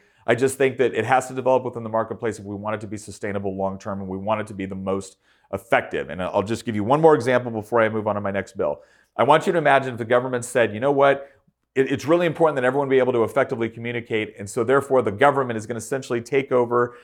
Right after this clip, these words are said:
a-, and, um, you know, heavily subsidize and heavily direct," right? Not just subsidize, but direct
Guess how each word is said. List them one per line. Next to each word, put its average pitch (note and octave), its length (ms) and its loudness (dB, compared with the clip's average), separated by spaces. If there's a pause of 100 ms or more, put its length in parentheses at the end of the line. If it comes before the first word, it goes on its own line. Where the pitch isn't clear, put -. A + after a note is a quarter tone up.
(220)
a-, - 40 -6
and, A2 640 2
um, F#2+ 340 0
you G#2+ 80 -8
know, F#2 80 -4
heavily E3+ 520 2
subsidize B2+ 640 0
and G#2+ 100 -8
heavily C3+ 380 -2
direct," A#2 960 0 (480)
right? B2 260 4
Not F3+ 140 4
just G3 180 4
subsidize, B2+ 400 2
but G#2+ 220 0
direct B2+ 720 4